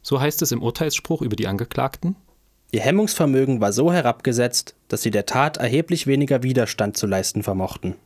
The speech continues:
Speaker 1: An dieser Stelle wirkt das Urteil fast grotesk. Die betrunkenen Täterinnen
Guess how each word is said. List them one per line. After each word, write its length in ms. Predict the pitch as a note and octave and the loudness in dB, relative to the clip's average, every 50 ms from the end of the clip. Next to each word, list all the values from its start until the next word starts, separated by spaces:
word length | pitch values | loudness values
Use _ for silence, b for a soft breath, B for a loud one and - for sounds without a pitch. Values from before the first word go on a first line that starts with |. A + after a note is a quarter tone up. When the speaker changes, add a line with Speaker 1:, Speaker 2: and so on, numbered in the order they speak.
| _ _ _ _ _ _ _ _ _ _ _ _ _ _ _ _ _ _ _ _ _ - | _ _ _ _ _ _ _ _ _ _ _ _ _ _ _ _ _ _ _ _ _ -6
Speaker 1:
An 140 | - A2+ G2 | -4 -2 -2
dieser 220 | A2+ C3 E3+ F3+ | 0 0 0 0
Stelle 280 | E3 - D3 C3 C3 A2+ | 0 0 2 2 2 0
wirkt 180 | A2+ A#2 - | 0 -2 0
das 120 | A#2 G#2+ - | -2 -2 -2
Urteil 320 | B2 B2 B2 - B2 A2+ | -2 -2 -2 0 -2 -2
fast 260 | - - A2 - - | -2 -2 -6 -6 -4
grotesk. 520 | - - C3+ - - G#2+ - - - - - _ _ _ _ _ _ _ _ _ _ _ - | -6 -6 -4 -2 -4 -4 -4 -6 -10 -12 -18 _ _ _ _ _ _ _ _ _ _ _ -8
Die 60 | - | -8
betrunkenen 500 | G#2+ - - - D3+ F3+ - F3 C3 A2+ | -6 -6 -2 -2 -2 0 0 0 -2 0
Täterinnen 540 | G2 - B2+ B2+ - D#3+ D3 D3+ D3+ E3 E3 | 0 -2 0 0 0 0 0 0 -2 -2 -4